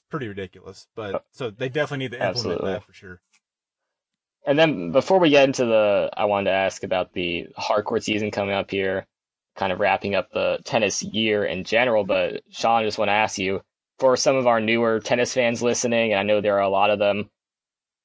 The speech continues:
Speaker 2: what is the main difference between these surfaces? Obviously, you've got Wimbledon in the grass, French associate that with clay, but then you got the hard court season coming up. So,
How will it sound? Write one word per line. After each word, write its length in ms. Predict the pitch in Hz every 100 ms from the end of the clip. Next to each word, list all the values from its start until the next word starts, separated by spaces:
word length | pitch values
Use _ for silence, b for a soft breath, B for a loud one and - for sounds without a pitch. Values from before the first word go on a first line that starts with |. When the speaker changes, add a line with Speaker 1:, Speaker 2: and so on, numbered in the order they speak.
| _
Speaker 2:
what 340 | 95 131 185
is 180 | 240 180
the 80 | 151
main 400 | 135 135 139 117
difference 360 | 113 117 113
between 340 | 107 98 113 104 98
these 360 | 104 95 - - _ _
surfaces? 840 | - - 110 - 101 110 104 104 98
Obviously, 380 | 98 101 101
you've 80 | 95
got 240 | 98 90 - _
Wimbledon 380 | 104 107 101 95
in 80 |
the 80 | 92
grass, 680 | 90 95 92 92 90 87 - - _ _ _
French 460 | 104 95 - - _ _ _ _ _ _ _
associate 460 | - 107 104 101 95
that 160 | 98 90
with 120 | -
clay, 600 | - 120 110 104 104 95
but 120 | 104
then 120 | 107 104
you 60 |
got 140 | 104 -
the 80 | 92
hard 260 | 120 127
court 180 | 120 104
season 240 | 117 104
coming 300 | 98 104 101
up. 220 | 117 104 92
So, 400 | 110 95 90